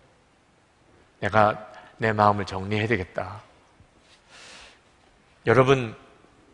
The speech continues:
여러분 주변에 있는 사람들은 여러분의 마음을 알-, 알까요? 여러분의 남편은 여러분의 마음을 아십니까? 여러분의 아내는 여러분의 마음을 아시나요?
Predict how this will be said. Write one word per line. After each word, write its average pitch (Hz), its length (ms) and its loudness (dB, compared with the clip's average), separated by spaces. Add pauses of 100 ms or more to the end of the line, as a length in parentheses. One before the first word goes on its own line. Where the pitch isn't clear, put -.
(880)
여러분 143 280 6
주변에 143 400 0
있는 143 180 -2
사람들은 120 560 -2
여러분의 113 360 0
마음을 104 440 0
알-, 95 360 -4 (180)
알까요? 107 640 -2 (960)
여러분의 110 380 0
남편은 113 680 0
여러분의 110 360 -2
마음을 101 400 -4
아십니까? 113 640 -12 (520)
여러분의 113 480 2 (120)
아내는 123 580 2
여러분의 107 400 -2
마음을 95 380 -6
아시나요? 98 480 -12